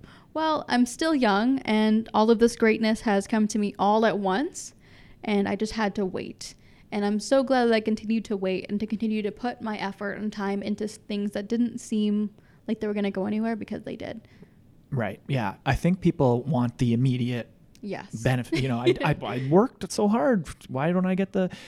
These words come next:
Speaker 2: and I think it's more about the, the journey.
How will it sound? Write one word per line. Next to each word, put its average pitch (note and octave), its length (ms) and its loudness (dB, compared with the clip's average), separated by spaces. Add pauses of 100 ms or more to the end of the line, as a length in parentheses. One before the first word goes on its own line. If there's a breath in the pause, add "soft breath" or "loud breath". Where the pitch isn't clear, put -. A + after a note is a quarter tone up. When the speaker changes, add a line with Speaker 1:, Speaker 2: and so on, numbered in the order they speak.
(120)
Speaker 2:
and B2+ 120 -2
I C3+ 60 -2
think D#3+ 400 -2
it's - 220 -6
more B2+ 300 -4
about A#2+ 360 -4
the, A#2 460 -4 (260)
the A#2 140 -6
journey. A#2 560 -6